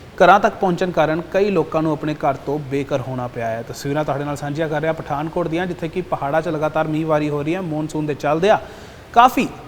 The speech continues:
ਤੇਜ਼ੀ ਦੇ ਨਾਲ ਜੋ ਹੈ ਬਾਰਿਸ਼ ਪੈ ਰਹੀ ਹੈ, ਮੀਂਹ ਪੈ ਰਿਹਾ ਹੈ ਅਤੇ ਲਗਾਤਾਰ ਇਸ ਮੀਂਹਵਾਰੀ ਦਾ ਅਸਰ ਜੋ ਹੈ ਪੰਜਾਬ ਸੂਬੇ 'ਚ ਦੇਖਣ ਨੂੰ ਮਿਲ ਰਿਹਾ ਹੈ। ਪਠਾਨਕੋਟ ਦੇ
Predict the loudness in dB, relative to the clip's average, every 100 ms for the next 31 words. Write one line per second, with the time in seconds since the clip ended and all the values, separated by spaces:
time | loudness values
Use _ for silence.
0 | -18 0 2 4 2 2 4 4 2 2
1 | 4 4 4 2 0 -2 -2 0 0 0
2 | 0 0 -2 -2 -4 -2 0 0 -2 -2
3 | -2 -2 -2 4 6 6 0 -16 -18 -4
4 | -2 0 0 2 2 4 2 2 0 -2
5 | 2 0 0 -2 2 0 0 -4 -2 -2
6 | -2 -2 -2 0 0 2 4 2 0 -8
7 | 2 4 4 2 0 2 0 0